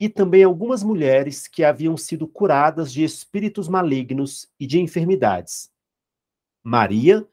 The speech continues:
chamada Madalena, da qual saíram sete demônios, e Joana, mulher de Cusa, procurador de Herodes, e Susana, e muitas outras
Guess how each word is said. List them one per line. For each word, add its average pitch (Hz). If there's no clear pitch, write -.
chamada 110
Madalena, 110
da 151
qual 175
saíram 180
sete -
demônios, 110
e 143
Joana, 156
mulher 110
de 156
Cusa, 139
procurador 113
de 120
Herodes, 110
e 175
Susana, 143
e 170
muitas 202
outras 139